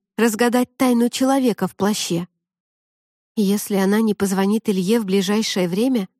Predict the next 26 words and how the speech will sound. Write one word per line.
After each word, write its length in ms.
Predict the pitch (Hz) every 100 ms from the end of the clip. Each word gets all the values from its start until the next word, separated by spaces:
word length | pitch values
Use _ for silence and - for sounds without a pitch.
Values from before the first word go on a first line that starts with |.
| _ _
тот 200 | - 262
будет 340 | 220 254 262 254
волноваться. 800 | 285 277 311 294 220 - - 180 _ _ _ _ _ _ -
Он 200 | 233 226
ее, 380 | 208 226 202 220
конечно, 560 | - 262 247 240 254
прикроет 560 | 247 311 - 320 226 165
перед 320 | - 202 196
родителями, 800 | 202 220 196 - 185 175 180 185 _ _ _ _ -
но 220 | 233 240
заставлять 680 | 220 233 - 220 220 240 202
брата 380 | 185 254 - 208
беспокоиться 840 | 196 - 196 - 302 311 247 214
лишний 440 | 196 202 - 220
раз 340 | 226 190 - - _ _ _ -
Еве 400 | 226 190 185 202
не 140 | 202
хотелось. 720 | 196 247 - 180 170 175 - _ _ _ _ _ _ -
К 100 | -
тому 360 | 214 208 302
же 200 | 247 190 - _ -
у 60 | 247
нее 320 | 240 240 254
было 340 | 214 285 240
смутное 600 | 226 - 262 262 208 208
чувство, 540 | 202 - 294 - 208